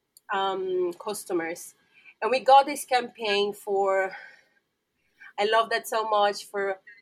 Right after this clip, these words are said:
sell your gold, um, for, I know, buy your gold for investment. So we want them to invest in gold. Um, it was a really narrow.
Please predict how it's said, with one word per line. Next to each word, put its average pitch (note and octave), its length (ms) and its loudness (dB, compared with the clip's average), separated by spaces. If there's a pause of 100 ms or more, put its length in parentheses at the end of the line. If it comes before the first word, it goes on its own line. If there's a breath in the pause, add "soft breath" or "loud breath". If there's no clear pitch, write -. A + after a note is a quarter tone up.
(160)
sell A#3 320 2
your A#3 280 -2 (100)
gold, G#3 560 2 (340)
um, F#3+ 880 2 (1160)
for, A3+ 240 -4 (220)
I A3 80 -2
know, F#3+ 200 0 (320)
buy G#3+ 280 6
your A3+ 100 0
gold A3 260 0
for A3 140 -4
investment. F#3+ 1120 0
So A#3 240 -2
we B3 180 -6
want B3 420 2
them A#3+ 340 -2
to A3+ 180 -8
invest G3+ 840 -2
in G3 280 -4
gold. G3+ 420 -2 (760)
Um, A3 540 4
it A#3+ 100 2
was B3 160 -2
a G#3+ 80 0
really G#3 480 -4
narrow. F3 440 0